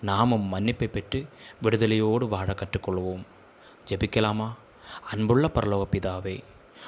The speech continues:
உம்முடைய பரிசுத்த ஆவியானவர் என்னுடைய பாவ வாழ்வை சுட்டி காட்டுவதற்காய் நன்றி செலுத்துகிறேன்.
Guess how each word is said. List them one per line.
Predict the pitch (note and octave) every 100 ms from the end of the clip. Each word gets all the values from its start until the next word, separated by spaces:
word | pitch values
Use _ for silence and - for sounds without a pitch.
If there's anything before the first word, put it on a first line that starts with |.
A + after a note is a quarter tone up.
| -
உம்முடைய | G3+ G#3+ F3+ B2+
பரிசுத்த | C3 C3+ - G#3+ C#3+
ஆவியானவர் | G#2+ G#2+ G2+ F#2+ F#2+ F2+ - - - -
என்னுடைய | C3+ F#3+ F3+ C3+ -
பாவ | A#2+ C#3 G3
வாழ்வை | A#2+ A2+ A#2+ G#2+
சுட்டி | G2 B2+ - -
காட்டுவதற்காய் | C3 A#2 A2 G#2 G#2 G2 A2
நன்றி | C3 G2+ G#2
செலுத்துகிறேன். | G2 F#2+ G2 G2 F#2+ F#2